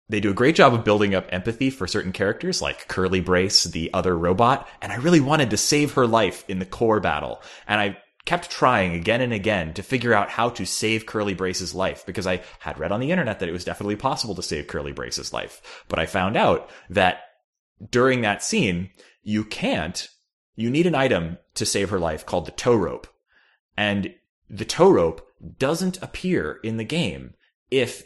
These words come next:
you didn't, if you have already picked up an item called the Booster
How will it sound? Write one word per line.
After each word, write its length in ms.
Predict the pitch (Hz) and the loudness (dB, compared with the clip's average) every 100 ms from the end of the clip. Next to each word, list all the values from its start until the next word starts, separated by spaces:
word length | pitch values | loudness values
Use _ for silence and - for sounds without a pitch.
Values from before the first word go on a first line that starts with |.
| - | -6
you 240 | 101 104 | -2 0
didn't, 560 | 92 - 160 135 117 120 135 | -2 -2 -2 -2 -6 -4 -4
if 180 | 151 | -2
you 80 | 135 | -2
have 240 | 110 120 110 | 2 2 2
already 380 | 110 110 113 120 | 0 0 0 0
picked 360 | - - 107 160 | -4 -10 -4 2
up 360 | 143 98 - - - | 2 2 -4 -20 -10
an 160 | 104 101 | -10 -4
item 300 | 107 107 101 | -2 0 -2
called 420 | - 104 95 87 | -2 0 2 0
the 100 | 90 | -6
Booster 840 | 82 104 113 - 113 107 104 101 | -4 -4 -2 -2 0 2 0 -2